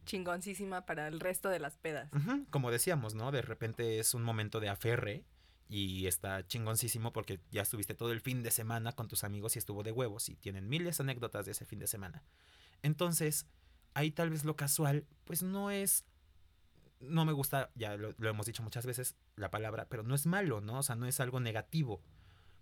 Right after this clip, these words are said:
Speaker 2: Pero cuando a algo que sí tiene trascendencia, que sí tiene importancia, como te digo, este cumpleaños, este aniversario, esta fiesta, no sé,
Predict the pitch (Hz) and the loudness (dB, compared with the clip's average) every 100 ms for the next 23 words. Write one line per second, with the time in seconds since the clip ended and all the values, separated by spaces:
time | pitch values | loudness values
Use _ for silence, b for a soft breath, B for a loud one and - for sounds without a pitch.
0 | - - 170 135 127 - - _ - _ | -4 2 2 2 -2 -8 -20 _ -20 _
1 | - _ - - - - - - - 120 | -20 _ -20 -20 -20 -20 -20 -10 0 0
2 | 120 113 117 - 117 120 143 160 160 120 | 2 2 0 0 0 2 4 4 4 0
3 | - 117 - 151 165 120 - 104 113 113 | 0 -2 2 0 0 -2 -2 -2 0 0
4 | 110 107 - 139 151 143 139 101 - 117 | -2 -4 -4 4 6 6 2 -6 -2 -2
5 | 113 107 107 101 113 113 113 - 107 95 | -2 -4 -6 -6 -4 -4 -4 -6 -8 -4
6 | 110 110 101 95 - 107 101 98 - 113 | -2 0 0 0 0 -2 -4 0 2 2
7 | 117 107 98 90 B B B B - 117 | 2 -2 -4 -6 B B B B -4 2
8 | - 123 - 113 - 123 113 113 - 113 | 2 2 -2 0 0 0 -2 0 0 0
9 | 110 110 | 0 -2